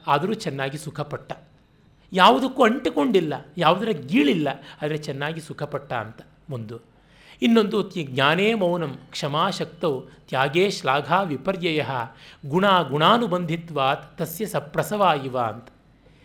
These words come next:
ಆ ರಘುವಿನ, ಆಮ್, ದಿಲೀಪನ,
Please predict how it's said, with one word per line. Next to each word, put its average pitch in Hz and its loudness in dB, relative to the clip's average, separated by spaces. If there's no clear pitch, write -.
ಆ 147 4
ರಘುವಿನ, 151 0
ಆಮ್, 151 -2
ದಿಲೀಪನ, 190 4